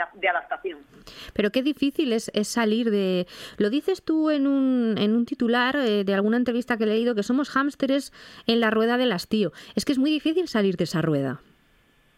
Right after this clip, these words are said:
Speaker 1: Claro, no, no podemos romper con ella, de hecho. Nosotros funcionamos así, deseamos algo,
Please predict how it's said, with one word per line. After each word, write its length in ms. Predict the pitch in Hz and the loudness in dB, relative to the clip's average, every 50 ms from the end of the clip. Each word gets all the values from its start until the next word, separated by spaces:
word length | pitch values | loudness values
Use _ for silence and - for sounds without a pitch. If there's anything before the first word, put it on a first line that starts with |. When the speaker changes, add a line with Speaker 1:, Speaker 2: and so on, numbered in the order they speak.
| _ _ _ - _ _ | _ _ _ -20 _ _
Speaker 1:
Claro, 260 | - 294 285 233 226 | 2 2 4 4 2
no, 120 | 240 277 285 | 2 0 0
no 220 | 254 262 285 294 | 0 0 0 2
podemos 320 | 311 320 320 320 320 302 | 2 0 2 2 2 2
romper 360 | 262 247 233 233 277 262 254 - | 0 0 0 0 0 -2 -2 -2
con 160 | - 240 247 | -2 0 0
ella, 200 | 262 254 240 220 | 2 2 2 2
de 200 | 208 220 269 359 | 2 2 0 0
hecho. 240 | - - 247 214 196 | -2 -2 -2 -2 -2
Nosotros 500 | 196 202 196 233 226 269 277 277 285 285 - - | -2 -4 -4 -4 0 0 0 0 -2 -6 -6 -2
funcionamos 560 | 254 247 233 233 226 220 247 262 285 277 277 | -2 -2 0 0 0 2 2 0 0 0 -2
así, 480 | 240 226 - - 285 277 214 170 170 165 170 | -2 -4 -2 -2 -2 0 0 -2 -4 -2 -2
deseamos 580 | 214 214 - - 214 202 202 233 262 254 - - | -4 -4 -2 -4 -2 -2 -2 -2 -2 -4 -2 0
algo, 440 | 226 240 269 277 254 311 320 381 | 0 0 0 -2 -2 -2 -2 -2